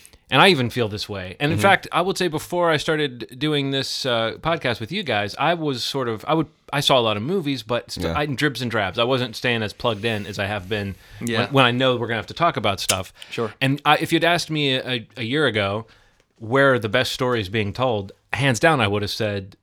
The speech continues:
Speaker 1: television over
Speaker 2: Right.
Speaker 1: movies. You know, I, I, I think that now that I've seen a lot more movies recently, and I've tried to get back into, to that kind of regular viewing of them, there's a certain type of story that does really well in that,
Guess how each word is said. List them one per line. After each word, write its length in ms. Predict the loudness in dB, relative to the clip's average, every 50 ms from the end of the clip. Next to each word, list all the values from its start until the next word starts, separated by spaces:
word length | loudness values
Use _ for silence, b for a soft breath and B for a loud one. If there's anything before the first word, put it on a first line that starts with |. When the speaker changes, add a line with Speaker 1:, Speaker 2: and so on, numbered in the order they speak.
| _ _ _
Speaker 1:
television 560 | -2 0 0 0 0 -4 -8 -10 -12 -14 -10 -6
over 160 | -4 -4 -2 -2
Speaker 2:
Right. 100 | -2 -2
Speaker 1:
movies. 460 | -2 -4 -4 -6 -12 -14 -14 -14 -12
You 120 | -10 -10 -10
know, 220 | -8 -10 -10 -8 -6
I, 80 | -4 -4 -2 0
I, 160 | 0 0 0 2
I 100 | 0 0
think 240 | 0 0 0 0 2
that 240 | 0 0 -2 -4 B B B B B B B B B B B
now 260 | -2 0 2 4 4
that 100 | 4 2
I've 120 | 2 2
seen 340 | 0 0 -2 -2 -2 -2 0
a 80 | 0 0
lot 180 | 0 0 -2
more 160 | -2 -2 -4 -2
movies 380 | -2 -4 -4 -4 -6 -6 -6
recently, 420 | -6 -6 -4 -4 -4 -4 -2 -2 -2
and 80 | 0
I've 120 | -2 -2 -2
tried 260 | 0 0 0 0 0
to 80 | -2
get 160 | -4 -2 0 2
back 240 | 2 2 2 2
into, 380 | 0 -2 0 0 0 0 0 -2
to 180 | -4 -4 -4 -2
that 180 | 0 -2 -2
kind 160 | 0 0 0
of 80 | 0 2
regular 320 | 0 0 0 0 -2 -2
viewing 320 | -2 -2 -2 -2 -2 0 0
of 160 | -2 -2 0
them, 220 | -2 -2 -2 -2 -2
there's 160 | -2 0 0
a 40 | 0
certain 260 | 2 2 0 0 0
type 180 | -2 -2 -2 -2
of 60 | -4
story 400 | -4 -2 0 0 2 2 0 0
that 180 | -2 -4 -2
does 220 | 0 2 2 2 2
really 240 | 2 2 2 2 2
well 320 | 2 2 0 0 0 -2
in 160 | -4 -6 -6
that, 240 | -8 -8 -10 -12 _